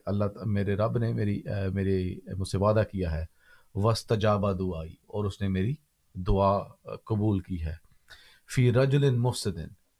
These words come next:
ایک، آ، جو فساد کرنے والے انسان کے بارے میں، "عدو اللہ و، و رسولہ"، جو اللہ تعالیٰ کا دشمن ہے اور اس کے رسول کا دشمن ہے، "المسمى لیکھ رام الفشاوری"، جس کا نام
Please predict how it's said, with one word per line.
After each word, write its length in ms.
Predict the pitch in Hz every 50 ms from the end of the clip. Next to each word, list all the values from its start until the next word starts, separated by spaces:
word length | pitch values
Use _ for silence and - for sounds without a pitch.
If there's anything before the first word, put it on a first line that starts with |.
| _ _ _ _ _ -
ایک، 400 | - 104 110 117 113 - - -
آ، 640 | 113 107 104 104 101 101 95 92 - - - - 85
جو 180 | 101 95 98 92
فساد 440 | - - 104 - - 117 120 123 104
کرنے 260 | - - 110 104 107
والے 280 | 101 101 101 98 101
انسان 400 | 101 98 95 - 101 95 95 95
کے 120 | 90 95 92
بارے 260 | 87 90 90 92 95
میں، 220 | 92 101 113 127 147 - _ _ _ _ _ _ _ _ _ _ _ -
"عدو 440 | 107 107 110 135 127 117 110 110
اللہ 440 | 110 107 101 101 101 107 107 110 131 151 180 185 - _ _ _ _ _ _ -
و، 100 | - 101 104 101 104 101 98 92 98 104 107
و 140 | 107 101 98
رسولہ"، 520 | - - 107 101 92 90 87 90 90 92
جو 300 | 95 110 110 107 104 - -
اللہ 240 | - 104 107 104 107
تعالیٰ 380 | 98 - 107 107 123 135 135
کا 100 | - 131
دشمن 420 | 113 104 107 - - 127 120 127 135
ہے 100 | 127 123
اور 140 | 123 117
اس 120 | 110 104 -
کے 120 | - 113
رسول 340 | 104 98 - - 104 104 98
کا 100 | 101 104 92 95
دشمن 300 | 92 - - 95 90 80
ہے، 120 | 80 82 82 - _ _ _ _ _ _ _ _
"المسمى 760 | - 107 117 117 117 113 110 - - 117 117 117 117 113 113 107
لیکھ 280 | 107 104 104 - -
رام 260 | 104 104 104 104 101
الفشاوری"، 640 | 95 95 92 - 90 87 - 87 87 90 87 90 92
جس 100 | 104 98
کا 120 | - 107 104
نام 300 | 98 95 95 104 151